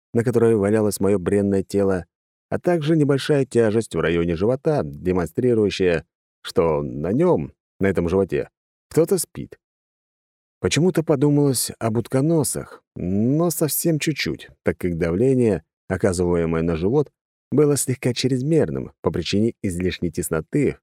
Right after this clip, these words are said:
в потрохах от переполненного мочевого пузыря. Решив, что последнее является наибольшей проблемой,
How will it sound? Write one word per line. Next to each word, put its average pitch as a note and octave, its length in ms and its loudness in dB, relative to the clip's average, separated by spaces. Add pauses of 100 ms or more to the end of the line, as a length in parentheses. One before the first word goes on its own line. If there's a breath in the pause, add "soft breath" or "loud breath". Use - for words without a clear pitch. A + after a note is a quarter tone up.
(120)
в - 120 -20
потрохах - 600 -4 (420)
от B2+ 200 -2 (360)
переполненного B2+ 680 2
мочевого F#2+ 540 2
пузыря. F#2 500 -4 (840)
Решив, C3+ 360 2
что B2 140 -2
последнее A2 460 2
является G2+ 480 2
наибольшей F2+ 500 0
проблемой, G#2+ 540 0